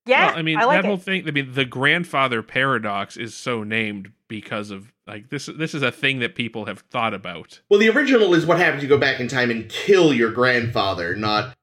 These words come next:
Speaker 3: what happens if you go back
Speaker 2: If
Speaker 3: in
Speaker 2: you,
Speaker 3: time
Speaker 2: if you
Speaker 3: and
Speaker 2: become
Speaker 3: are
Speaker 2: your
Speaker 3: your
Speaker 2: grandfather.
Speaker 3: grandfather.
Speaker 1: <laughs>
Speaker 2: Yeah,
Speaker 3: So,
Speaker 2: yeah.
Speaker 3: so it's a
Speaker 2: I mean,
Speaker 3: little different.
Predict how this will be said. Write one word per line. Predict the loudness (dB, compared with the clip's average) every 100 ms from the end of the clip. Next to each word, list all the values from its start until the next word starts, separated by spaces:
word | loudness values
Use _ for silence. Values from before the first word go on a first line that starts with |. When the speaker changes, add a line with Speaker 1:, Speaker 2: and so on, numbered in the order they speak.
| _
Speaker 3:
what | 0
happens | 2 0 0
if | 2
you |
go | 4
back | 4 0
Speaker 2:
If |
Speaker 3:
in | -2
Speaker 2:
you, |
Speaker 3:
time | 0 0 0
Speaker 2:
if |
you | 0
Speaker 3:
and | 0
Speaker 2:
become | -2 0 2
Speaker 3:
are | 4 4 6 4
Speaker 2:
your | 2 2
Speaker 3:
your | 2
Speaker 2:
grandfather. | 4 4 2 0 -4 -4 -4 -2
Speaker 3:
grandfather. | -2 0 -2 0
Speaker 1:
<laughs> | -2
Speaker 2:
Yeah, | -2 -2
Speaker 3:
So, | 2 2
Speaker 2:
yeah. | 0 -6 -14 _ _ _ _ -16 -16 -6
Speaker 3:
so | 2 4
it's | 4
a |
Speaker 2:
I |
mean, | 6
Speaker 3:
little | 6 6
different. | 4 2 0 -6 -6